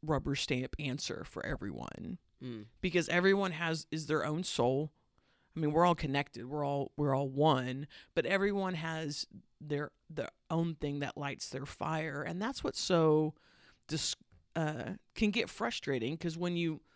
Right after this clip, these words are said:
Speaker 1: look at the outside messages we're getting, it's like they want,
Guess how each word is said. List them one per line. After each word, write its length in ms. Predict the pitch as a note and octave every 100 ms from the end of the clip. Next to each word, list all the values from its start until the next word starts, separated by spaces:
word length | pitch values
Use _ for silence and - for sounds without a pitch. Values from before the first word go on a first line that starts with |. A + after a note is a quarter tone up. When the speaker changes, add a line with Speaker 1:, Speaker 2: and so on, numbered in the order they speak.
| _ _ _ - _
Speaker 1:
look 280 | - F#3+ F#3+
at 80 | F3
the 160 | F3 -
outside 520 | E3+ - - D#3 C#3+
messages 600 | F#3 A3 - D3 C#3+ C3+
we're 80 | C#3+
getting, 480 | C3+ B2+ B2 B2 -
it's 220 | C#3+ -
like 160 | D#3+
they 100 | D#3
want, 240 | D3 D#3